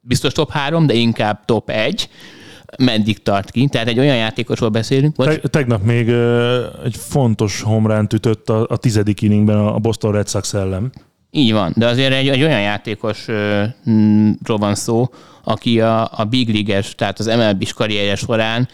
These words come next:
Speaker 1: ilyen, oké, hogy tavaly, mint hogy a hatvanöt meccset játszott volna, és ütött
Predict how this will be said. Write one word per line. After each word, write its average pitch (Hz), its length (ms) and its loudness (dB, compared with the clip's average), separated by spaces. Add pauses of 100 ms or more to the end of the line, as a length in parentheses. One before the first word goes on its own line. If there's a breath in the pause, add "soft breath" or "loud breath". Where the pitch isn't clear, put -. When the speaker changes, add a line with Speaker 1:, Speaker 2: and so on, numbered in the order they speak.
(280 loud breath)
Speaker 1:
ilyen, 110 320 -2
oké, 131 220 -2
hogy 117 100 -2
tavaly, 113 260 0
mint 107 120 2
hogy 113 120 -4
a 107 40 -2
hatvanöt 117 440 -2
meccset 135 300 -2
játszott 135 320 -4
volna, 131 200 0
és 107 120 -2
ütött 110 380 -2